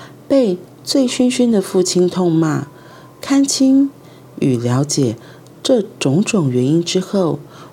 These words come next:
我们就开始能够解脱愤怒的束缚了。我并不是说恶意攻击我们的人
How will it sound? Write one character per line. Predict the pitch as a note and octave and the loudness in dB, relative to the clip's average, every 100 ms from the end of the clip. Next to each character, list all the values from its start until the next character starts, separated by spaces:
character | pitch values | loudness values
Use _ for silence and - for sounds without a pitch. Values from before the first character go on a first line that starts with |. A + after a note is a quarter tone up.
| - - | -20 -4
我 | C3+ | 0
们 | B2+ B2+ | 2 0
就 | B2 F#3+ E3+ C#3+ - | 0 0 0 -2 -12
开 | - B3 | -2 0
始 | C4+ - - C3+ - - - | 2 0 -2 -4 -8 -20 -8
能 | - C3+ | -2 0
够 | - F3+ | 0 0
解 | - A#2+ | 0 -4
脱 | - E3+ E3 F3 - | -2 0 0 -2 -4
愤 | C#4+ C#4+ | 0 4
怒 | D4 A3 | 4 2
的 | D3 | 0
束 | C#3 - E3+ | -2 0 -2
缚 | - B2+ | 0 -2
了。 | B2 B2+ B2 B2+ - - - - - - | 0 0 -2 -6 -14 -20 -20 -20 -20 -12
我 | - A2 | -4 0
并 | E3+ D#3 | 0 0
不 | C3+ | -2
是 | C3 F3 | 0 -2
说 | E3+ - F#3 F#3 F#3+ - - - - | -2 -2 0 0 -4 -14 -20 -20 -8
恶 | - C4+ | -2 2
意 | C4+ | 2
攻 | A#3+ A#3 | 2 -4
击 | A3+ E3+ | 0 0
我 | D#3 A#2+ | 0 0
们 | A2+ | -2
的 | A2+ A2+ | -2 -2
人 | A2+ A2 A2 | -2 -2 -4